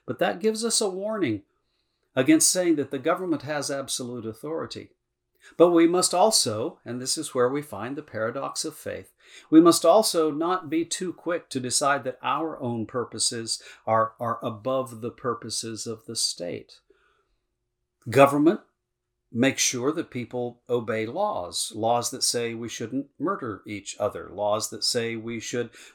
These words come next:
we should drive the speed limit on the freeways and not drive on the wrong way. There are all kinds of ways that government promotes,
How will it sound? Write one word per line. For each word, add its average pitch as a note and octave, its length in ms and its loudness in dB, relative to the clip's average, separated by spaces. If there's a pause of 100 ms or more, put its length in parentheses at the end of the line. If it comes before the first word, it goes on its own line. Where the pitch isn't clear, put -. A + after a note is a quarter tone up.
we A#2+ 120 -2
should A#2+ 320 -4 (300)
drive A#2 480 4
the B2 100 -6
speed E3+ 320 -2
limit A2 240 -4
on A#2 280 -4
the C3 100 -8
freeways A#2 540 -4
and A2+ 100 -6
not A2+ 220 -4
drive A#2 280 -2
on B2+ 100 -4
the B2+ 80 -6
wrong C3+ 280 -6
way. D#3+ 140 -2
There C3+ 120 -2
are D3+ 60 0
all F3 120 -2
kinds G3+ 320 -6
of G#3 100 -4
ways C3+ 240 -2
that B2 140 -12
government B2+ 440 -6
promotes, B2+ 640 -2